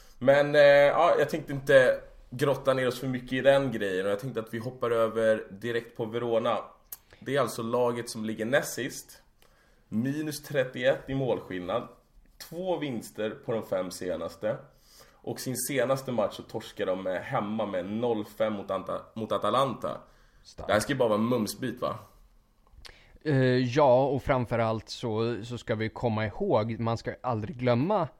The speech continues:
Speaker 2: när man möter Hellas Verona att det här är äckliga nassar.
Speaker 1: <laughs>
Speaker 2: Eh, och just därför
Speaker 1: Verona, om Hitler själv får välja.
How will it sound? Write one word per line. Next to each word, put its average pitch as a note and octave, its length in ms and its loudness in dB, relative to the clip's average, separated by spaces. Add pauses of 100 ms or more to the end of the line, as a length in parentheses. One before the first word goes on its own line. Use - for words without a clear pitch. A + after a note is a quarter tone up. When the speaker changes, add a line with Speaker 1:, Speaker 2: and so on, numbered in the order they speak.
Speaker 2:
när B2 260 0
man A2 220 -2
möter G#2 340 -4
Hellas G2 340 -8
Verona G2 420 -6
att - 380 -8
det B2+ 140 -6
här F#2+ 360 -4
är G2 100 -10 (160)
äckliga G2+ 500 -10
nassar. G#2+ 480 -6 (640)
Speaker 1:
<laughs> - 260 -6
Speaker 2:
Eh, G#2 380 2 (720)
och - 280 -2
just B2+ 320 -2
därför G3+ 300 4
Speaker 1:
Verona, D3+ 480 6
om C#3 160 4
Hitler C#3 360 -2
själv D3 240 0
får C#3+ 120 -4
välja. A2 400 0